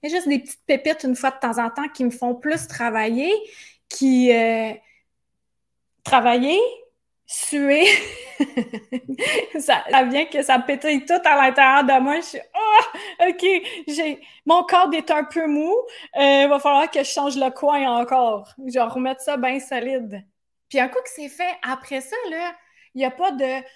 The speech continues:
Ah, peut-être. » C'est oui ou c'est non. Fait que dans ce temps-là, après, tout est plus simple. Tout est plus simple. Là, j'ai plus de peur, là, de rencontrer mes ex-beaux-parents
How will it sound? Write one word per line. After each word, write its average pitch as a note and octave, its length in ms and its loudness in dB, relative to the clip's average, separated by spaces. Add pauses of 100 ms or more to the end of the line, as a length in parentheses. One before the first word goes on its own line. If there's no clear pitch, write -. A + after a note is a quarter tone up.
(260)
Ah, E4 460 -10 (280)
peut-être. » D#4 880 -6 (220)
C'est - 380 -8
oui C#4 240 0
ou D#4 80 -2
c'est B3 240 -6
non. B3+ 380 -6 (800)
Fait B3 240 -6
que - 40 -18 (300)
dans C4 320 -2
ce G#4 140 -6
temps-là, C#4 640 -2 (180)
après, C#4+ 560 -6 (480)
tout F#4 320 -6
est B3 140 -8
plus C#4 360 -8
simple. A#3 540 -12 (380)
Tout F4+ 120 -6
est F#4 80 -4
plus D4+ 180 -10
simple. B3+ 240 -12 (400)
Là, D#4 260 0
j'ai C#4+ 160 -6
plus - 100 -20
de B4 240 -4
peur, F#4+ 420 -2
là, C4+ 300 -6
de A#3 120 -4
rencontrer A#3+ 500 -6
mes B3 180 -4
ex-beaux-parents A#3+ 640 -6